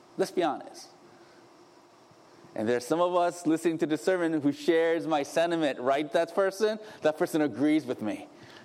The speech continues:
right? Little bit un-, oh, little bit unfair treatment. I'm out. Adios. Our natural inclination when we suffer is to flee. Whether it is marriage, whether it is job,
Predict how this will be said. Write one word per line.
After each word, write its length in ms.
right? 320
Little 300
bit 160
un-, 240
oh, 160
little 300
bit 100
unfair 340
treatment. 560
I'm 160
out. 360
Adios. 960
Our 100
natural 720
inclination 800
when 160
we 80
suffer 440
is 180
to 100
flee. 520
Whether 260
it 60
is 160
marriage, 580
whether 220
it 180
is 80
job, 500